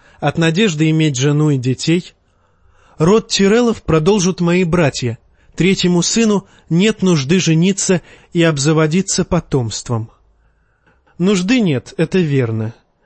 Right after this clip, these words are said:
но многие находят это приятным. И как же быть с любовью?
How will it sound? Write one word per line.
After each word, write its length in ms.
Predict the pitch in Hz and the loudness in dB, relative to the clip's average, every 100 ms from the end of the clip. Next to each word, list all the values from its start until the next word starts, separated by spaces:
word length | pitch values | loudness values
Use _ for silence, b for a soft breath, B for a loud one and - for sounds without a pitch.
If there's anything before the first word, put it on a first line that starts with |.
| _ | _
но 220 | 160 160 | -2 0
многие 580 | 160 165 196 233 208 220 | 2 2 2 2 0 0
находят 640 | 196 156 - 208 185 185 - | 0 -2 -2 -2 0 -4 -2
это 300 | 170 - 160 | -4 -2 -6
приятным. 880 | - 160 156 139 120 - 113 110 127 _ b b b b | -2 -2 0 0 -2 -4 -8 -8 -10 _ b b b b
И 140 | 180 196 | -2 0
как 200 | 269 208 | 0 0
же 180 | 208 220 | 0 0
быть 280 | 196 226 | 0 0
с 300 | - - - | -2 -6 -4
любовью? 680 | 180 175 127 127 117 151 196 | 0 0 2 0 0 -2 -2